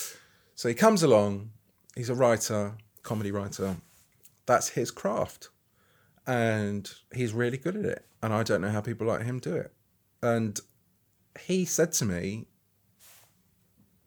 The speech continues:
you know, at one point, we, we were doing these pictures and they were just nice, simple headshots. And then I sort of moved a couple of lights around. I put one more light up and I t-, turned it on and then said, "Okay, here you go. Nineteen fifty-eight,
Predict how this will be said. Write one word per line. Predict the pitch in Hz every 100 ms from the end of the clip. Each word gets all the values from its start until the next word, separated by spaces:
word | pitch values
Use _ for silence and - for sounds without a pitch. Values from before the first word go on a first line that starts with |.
| _ _ _ _ _ _ _ _ _ -
you | 131
know, |
at | 101
one | 151 202
point, | - 104 95 - _ _ _ - - _ _ _ _ _ 113
we, | 117
we | - 143
were |
doing | 160 254
these | 214
pictures | - 127 117 123
and |
they | 123
were | 113
just | 117
nice, | 123 123
simple | - 131 113
headshots. | 110 101 - - -
And | 110
then | 127 131
I | 127
sort | 120 -
of | 123
moved | 165 165
a | -
couple | 160 151
of | 143
lights | 127 98 -
around. | 113 113 110
I |
put | 104 -
one | 135 143
more | 123
light | 113 85
up | 92 110
and | 104
I | 101 104
t-, | - - -
turned | - - 123 -
it | 101
on | - 107 107 123 - - - -
and | 117
then | 117 117
said, | - 113 104 - _ _ _
"Okay, | - - 110 107
here | 123
you |
go. | 104 98 -
Nineteen | 110 127 131 - 123 117
fifty-eight, | - 113 - 107 110 110 - 113 98 92 - - -